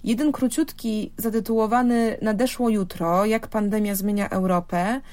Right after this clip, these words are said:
Drugi, zdecydowanie bardziej rozbudowany, y, bo pisany mniej na gorąco, jeszcze przed pandemią. I to wespół z profesorem prawa i politologiem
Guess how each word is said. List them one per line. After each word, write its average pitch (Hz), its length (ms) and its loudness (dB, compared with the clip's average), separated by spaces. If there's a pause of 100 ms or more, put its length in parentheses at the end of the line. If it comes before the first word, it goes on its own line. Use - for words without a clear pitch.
(400)
Drugi, 240 720 2
zdecydowanie 226 760 0
bardziej 226 360 2
rozbudowany, 214 1040 0 (760)
y, - 20 2
bo 214 160 2
pisany 240 540 4
mniej 226 240 6
na 226 120 4
gorąco, 190 680 2
jeszcze 202 320 -4
przed - 220 -6
pandemią. 185 760 0 (420)
I 196 80 -2
to 220 140 2
wespół 226 560 0
z 202 380 0
profesorem 208 580 -2
prawa 208 420 2
i 196 140 -4
politologiem 202 960 0